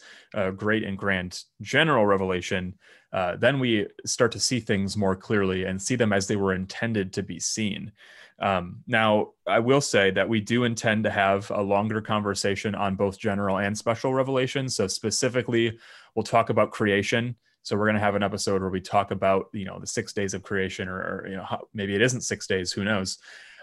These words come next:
Um, we'll also have, uh, an episode where we sort of talk about scripture in specifics. I'm sure we'll talk about inerrancy, we'll talk about inspiration and, and stuff like that. Uh, but suffice it to say, for this episode where we're talking about revelation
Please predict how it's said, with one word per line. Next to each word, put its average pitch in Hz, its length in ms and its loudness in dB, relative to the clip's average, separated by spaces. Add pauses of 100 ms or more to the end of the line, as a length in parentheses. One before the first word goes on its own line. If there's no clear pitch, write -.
Um, 95 320 0
we'll 107 160 2
also 110 320 4
have, 95 440 2
uh, 95 220 0
an 101 140 2
episode 101 400 0
where 95 100 -2
we 95 80 0
sort 98 220 0
of 87 80 -8
talk 110 260 0
about 98 300 -2
scripture 110 500 -4
in 92 80 -2
specifics. 92 640 -8
I'm 101 80 -4
sure 104 160 -4
we'll 98 80 0
talk 101 240 2
about 98 220 0
inerrancy, 95 760 -2
we'll 92 140 -4
talk 98 240 0
about 95 320 0
inspiration 95 880 -2
and, 92 100 -8
and 95 160 -8
stuff - 260 -6
like 95 180 -2
that. 95 260 2 (480)
Uh, 98 100 4
but 101 180 0
suffice 143 380 2
it 131 80 0
to 113 80 -4
say, 107 240 2
for 101 160 -2
this 95 220 0
episode 110 520 2
where 95 100 -2
we're 95 80 -2
talking 107 320 0
about 98 260 -2 (100)
revelation 104 920 2